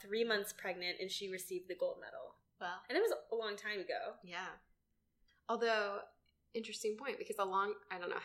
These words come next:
Speaker 2: how long ago, but a long time ago, women didn't, like,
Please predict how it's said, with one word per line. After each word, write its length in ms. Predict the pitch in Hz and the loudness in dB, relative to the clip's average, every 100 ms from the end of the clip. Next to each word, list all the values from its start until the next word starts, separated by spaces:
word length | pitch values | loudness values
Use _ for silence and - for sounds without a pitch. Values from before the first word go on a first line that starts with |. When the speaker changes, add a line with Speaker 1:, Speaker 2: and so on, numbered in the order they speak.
| - | -2
Speaker 2:
how 80 | - | -4
long 120 | - - | -6 -8
ago, 140 | - | -8
but 100 | - | -2
a 80 | 196 | 2
long 200 | 214 339 | 4 4
time 220 | 302 190 | 2 -2
ago, 440 | 175 180 180 190 - 196 | -2 0 0 0 -2 -4
women 300 | 196 196 185 | 0 0 0
didn't, 400 | 190 - 180 180 - | -2 -2 -4 -8 -4
like, 300 | 165 - - | -2 -2 -4